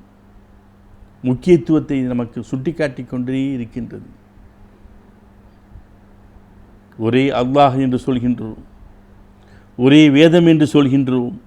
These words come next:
ஒரே ஒரு நபிதான் என்றும் சொல்லிக் கொண்டிருக்கின்றோம்.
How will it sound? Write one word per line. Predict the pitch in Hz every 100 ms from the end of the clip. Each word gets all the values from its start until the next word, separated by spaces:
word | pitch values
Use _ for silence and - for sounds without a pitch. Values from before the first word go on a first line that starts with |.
| - - - - _ _ _ _ _ _ - - 113
ஒரே | 127 143 147
ஒரு | 139 131
நபிதான் | 131 156 160 175 170
என்றும் | 151 147 -
சொல்லிக் | 135 135 131
கொண்டிருக்கின்றோம். | 120 120 113 113 107 107